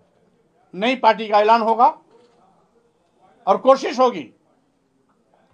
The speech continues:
किस विचारधारा पर चलते हुए इस देश के गरीबों, दलितों, आदिवासियों, पिछड़ों, अल्पसंख्यक समाज के लोगों के सम्मान स्वाभिमान की रक्षा करने के साथ साथ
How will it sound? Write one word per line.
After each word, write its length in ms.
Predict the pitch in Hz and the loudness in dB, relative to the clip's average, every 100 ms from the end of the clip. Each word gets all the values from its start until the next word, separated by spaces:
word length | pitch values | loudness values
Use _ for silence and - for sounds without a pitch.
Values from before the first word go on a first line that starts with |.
| _ _ | _ _
किस 140 | 294 | -6
विचारधारा 500 | 262 233 240 226 233 | -4 2 2 4 0
पर 140 | 233 220 | 0 -2
चलते 280 | 208 208 - | -10 -6 -4
हुए 260 | 226 247 - - _ _ _ _ _ _ _ _ _ _ _ | -2 -2 -4 -8 _ _ _ _ _ _ _ _ _ _ _
इस 100 | 214 | -12
देश 320 | 185 214 254 - | 0 2 2 2
के 160 | 220 190 - _ _ _ _ _ _ _ _ | -2 -2 -10 _ _ _ _ _ _ _ _
गरीबों, 640 | 139 190 240 240 262 208 | -6 -2 2 4 2 2
दलितों, 420 | 160 226 240 262 233 | -2 0 2 2 6
आदिवासियों, 580 | 196 214 247 - 240 196 | 4 4 0 0 -10 -10
पिछड़ों, 400 | 226 208 262 269 - _ _ _ _ _ _ _ _ _ _ _ _ _ _ - | -14 -4 -4 -4 -12 _ _ _ _ _ _ _ _ _ _ _ _ _ _ 0
अल्पसंख्यक 440 | 196 233 233 247 | 0 0 -6 -8
समाज 240 | 220 214 214 | -4 -6 -4
के 80 | 202 | -4
लोगों 340 | 214 240 277 294 _ _ _ _ _ _ _ _ _ | -2 0 -2 -4 _ _ _ _ _ _ _ _ _
के 80 | 226 | -6
सम्मान 380 | 214 214 226 262 | -4 0 2 2
स्वाभिमान 400 | 247 220 214 233 | 0 -2 0 -4
की 140 | 226 220 | -4 -6
रक्षा 340 | 208 208 269 269 _ _ _ _ _ _ _ | -6 0 -2 -2 _ _ _ _ _ _ _
करने 220 | 226 247 | -2 0
के 140 | 220 208 | -2 2
साथ 200 | 220 240 | 2 2
साथ 220 | 262 277 | 2 0